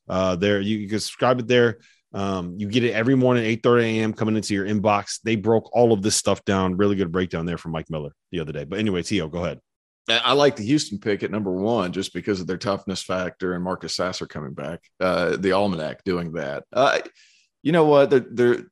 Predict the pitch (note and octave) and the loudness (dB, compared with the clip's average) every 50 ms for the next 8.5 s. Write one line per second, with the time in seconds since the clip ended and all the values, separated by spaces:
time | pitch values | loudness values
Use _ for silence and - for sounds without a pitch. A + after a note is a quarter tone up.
0 | _ _ - D3 D3 C3+ A#2+ C3+ B2+ A#2 A#2 G#2 A#2 A2+ A2+ A2 - - - - | _ _ -4 -2 -2 0 0 -2 -2 -2 -4 -2 0 2 2 2 2 0 0 2
1 | A#2 A#2+ A#2 A2+ G2 F#2+ G2 F2+ - - A#2 A2 G2+ - G#2 G#2+ F#2+ F2+ F2+ E2+ | 2 4 4 2 0 -2 -4 -6 -6 -6 -6 -6 -4 -4 -4 -4 -4 -4 -6 -2
2 | - G#2 G2+ F#2+ F2 E2+ D#2+ G2+ G2 F2 - - A#2+ A2 A2 A2 G#2+ G2+ - A#2 | 0 2 4 4 4 2 0 -2 -2 -2 0 -2 0 0 0 0 0 0 0 -2
3 | A2 G2+ F#2+ - - A#2+ A2 A2 G#2+ G2 - - - G2+ A#2 A#2 A#2 A2 A2 A2 | 0 0 -2 -2 -2 -2 0 2 2 0 -2 -6 -2 2 2 4 4 2 2 2
4 | G#2+ G#2+ G2 F#2+ A2 A2 - G#2 E2+ - - A2 G#2 G#2 G2+ G#2 G#2+ G2+ G2+ - | 2 0 2 0 0 0 0 -6 -8 -4 -2 0 0 0 0 -2 -4 -4 -2 -2
5 | G#2+ G#2+ G2 F2+ F#2 G2 G2+ G#2 G2+ - - G#2 G#2 G2+ G2+ G2 F2+ - G2+ G#2 | -2 -2 -2 -2 -4 -4 -2 -2 -4 -4 -4 -4 0 0 0 -2 -2 -2 -2 0
6 | G#2+ G2+ F#2+ - G2 G2+ G#2+ A#2 A#2 A2 F#2 D#2+ - _ _ - A2+ A2+ E2+ F2+ | 0 -2 -2 -4 -2 0 2 2 2 2 -2 -4 -12 _ _ 0 2 2 2 4
7 | G#2 G#2+ G#2+ G#2+ G2+ G2 F2+ F2+ F#2 G2+ A2+ G#2+ F#2+ E2+ D#2+ D#2+ - - - G2+ | 2 2 4 2 2 0 -2 -4 -4 -2 -2 -2 -2 -4 -6 -8 -10 -8 -4 -2
8 | F#2 F2+ F#2 F#2+ F#2 F2+ - - - | -2 0 0 0 -2 -4 -4 -6 -12